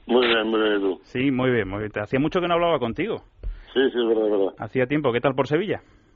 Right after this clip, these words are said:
Speaker 1: Bien, bien, ahora estamos en Valencia, que jugamos mañana un amistoso aquí, pero bien,
Speaker 2: Sí,
Speaker 1: bien.
Speaker 2: que la vida en Sevilla te trata bien, ¿no?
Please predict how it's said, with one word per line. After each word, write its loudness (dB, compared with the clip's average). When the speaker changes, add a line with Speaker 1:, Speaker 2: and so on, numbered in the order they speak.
Speaker 1:
Bien, 4
bien, 4
ahora 4
estamos 0
en 2
Valencia, 4
que 4
jugamos 2
mañana 2
un 4
amistoso -2
aquí, -2
pero 0
bien, 0
Speaker 2:
Sí, -6
Speaker 1:
bien. -8
Speaker 2:
que -2
la -2
vida 0
en 0
Sevilla 0
te -8
trata 0
bien, -4
¿no? -10